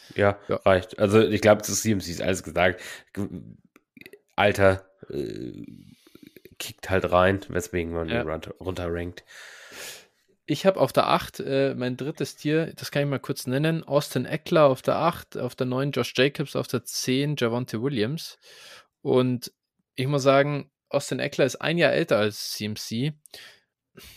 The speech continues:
Speaker 2: Warum ist C M C überhaupt noch im oberen Tier? Könnte man, könnte man schon fragen, finde ich.
Speaker 1: Ja, das ist ja eben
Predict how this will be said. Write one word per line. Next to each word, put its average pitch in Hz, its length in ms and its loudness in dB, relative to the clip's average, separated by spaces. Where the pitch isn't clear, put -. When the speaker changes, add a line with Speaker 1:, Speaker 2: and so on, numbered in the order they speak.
Speaker 2:
Warum 147 600 2
ist - 260 -8
C 151 80 -2
M 135 80 2
C - 160 -4
überhaupt 123 260 -2
noch 120 80 -4
im 113 80 -6
oberen 110 320 -6
Tier? 117 300 -10
Könnte 107 300 -12
man, 120 240 -10
könnte 170 260 -2
man 131 140 2
schon 131 280 0
fragen, 98 560 0
finde 98 240 -8
ich. - 240 -18
Speaker 1:
Ja, 139 400 4
das 104 120 0
ist 110 180 -2
ja 143 120 6
eben 135 200 4